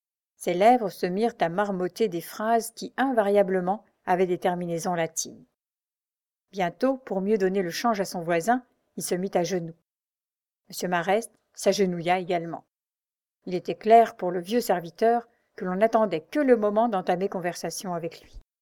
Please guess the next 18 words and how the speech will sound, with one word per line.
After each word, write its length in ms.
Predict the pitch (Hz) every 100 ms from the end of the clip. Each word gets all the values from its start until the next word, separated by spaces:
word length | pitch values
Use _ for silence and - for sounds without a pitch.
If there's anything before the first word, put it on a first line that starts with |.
| _ _ _ _ _ _ _ _ -
Au 60 | 180
surplus, 540 | - 190 - 254 285 -
il 100 | 196
n'espérait 440 | 180 175 - 175 170
pas 160 | 247
pouvoir 340 | 247 180 214 226
s'échapper 580 | 185 - 196 - 247 247 _ _ -
et 80 | 190
ne 100 | 214
pensait 380 | 254 247 202
qu'au 160 | 175 220
moyen 340 | 269 226 202
de 100 | 165
retenir 520 | 175 226 240 220 214 190
là 160 | 180
les 140 | 156 156
deux 240 | 262 240
agents 340 | 185 175 214